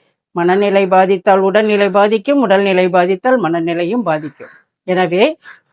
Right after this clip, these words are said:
"உள்ளம் பெருங்கோயில், ஊனுடம்பு ஆலயம்" என்று அன்று சொன்னார் இல்லையா திருமூலர்? ஆக, இந்த உள்ளத்திற்குள் நம் இறைவன் இருக்கிறான். உயிர் இந்த உடலில் இருக்கும் இறைவனை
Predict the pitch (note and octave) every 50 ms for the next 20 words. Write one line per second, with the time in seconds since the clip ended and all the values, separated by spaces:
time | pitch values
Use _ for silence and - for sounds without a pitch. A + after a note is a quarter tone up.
0 | _ _ _ _ _ - G3+ A#3 B3 C4 C#4 D4+ D4+ C#4+ B3+ C4+ C4 B3+ C4 B3+
1 | A#3 B3+ B3+ B3+ B3 B3 B3 A#3+ G#3+ A#3 B3+ C4 B3+ B3 B3+ A#3+ A#3 A#3 A3+ G#3+
2 | G#3 G#3 A3 A#3 A#3 A3 A3+ A3+ A3+ G#3+ G#3 F#3+ G#3+ G3 G3 G3+ G3 F3+ G3+ G3+
3 | G#3 A#3+ C#4 C4 A3 G3 F3+ - G#3+ G#3 A3 A#3 A#3+ A#3+ A#3+ A3+ A3 A3 A3 G#3
4 | A3 A#3 C4 D#4 D4+ - - _ _ _ _ - G#3 A#3 C4 C4+ C4 A3+ G3+ E3+
5 | D3+ - - _ _ _ _ - - - - F3+ F#3+ F#3+ F#3 F#3 G#3 A#3+ B3+ A#3
6 | G3+ F3 F#3 F3+ F#3+ A3+ B3 C4+ D4 C#4+ C4+ - C#4 B3+ A3+ - - C4+ C#4+ C#4
7 | G#3+ G3 - _ - G3 F#3+ G3 F#3+ F#3+ G#3 A3 A#3+ B3 C4 B3+ A#3+ G#3+ G#3 G3+
8 | G#3 F#3+ - G#3 G3+ G3+ G3 F3+ F3+ G3+ G#3+ A3 C#4 C4+ - - _ _ _ _
9 | A3 G#3+ A3 G#3+ F#3+ G3+ G3 F#3+ G3 F#3 B3+ A#3+ A#3+ C4+ D4 D4+ D4 B3+ G#3+ G#3
10 | G#3+ G#3 - - A3 G3 F3+ F3+ G3 F3 F#3+ G#3 A3 A#3 C#4 C4+ C4+ A#3+ G#3+ F#3
11 | F3+ G#3 A#3 D4+ -